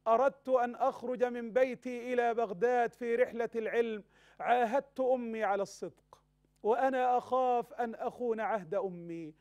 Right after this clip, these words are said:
قال: "لا حول ولا قوة إلا بالله، أنت تخاف أن تخون عهد أمك ونحن لا نخاف أن نخون عهد الله. تبنا إلى الله، تبنا إلى الله،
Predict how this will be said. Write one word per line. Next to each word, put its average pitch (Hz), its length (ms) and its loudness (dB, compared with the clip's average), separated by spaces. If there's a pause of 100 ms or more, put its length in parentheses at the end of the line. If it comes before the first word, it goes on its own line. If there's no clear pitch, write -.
(240)
قال: 294 360 8
"لا 294 140 6
حول 285 360 2
ولا 277 360 6
قوة 269 440 2
إلا 269 420 4
بالله، 262 540 4 (1160)
أنت 294 440 2 (500)
تخاف 311 580 6
أن 285 200 0
تخون 277 360 0
عهد 254 320 2
أمك 254 680 -2 (280)
ونحن 302 400 4
لا 294 240 4
نخاف 277 520 2
أن 269 160 -2
نخون 262 380 -2
عهد 240 320 0
الله. 254 480 2 (280)
تبنا 302 500 2
إلى 269 220 2
الله، 269 540 4 (200)
تبنا 302 480 2
إلى 285 200 4
الله، 277 460 4